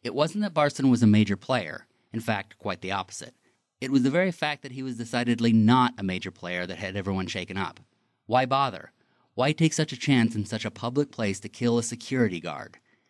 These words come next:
And if neither Mancusi nor the police could keep someone safe during such a major event, then anyone could be in danger. There had to be someone none too happy that Mancusi's daughter was marrying an ex-Fed, Maxwell said. The boss wasn't.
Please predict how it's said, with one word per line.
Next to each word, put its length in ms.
And 100
if 100
neither 240
Mancusi 520
nor 160
the 80
police 400
could 100
keep 200
someone 280
safe 320
during 280
such 180
a 40
major 380
event, 400
then 180
anyone 380
could 140
be 140
in 80
danger. 480
There 120
had 200
to 60
be 80
someone 340
none 160
too 140
happy 300
that 120
Mancusi's 420
daughter 300
was 180
marrying 300
an 80
ex-Fed, 580
Maxwell 340
said. 320
The 80
boss 280
wasn't. 400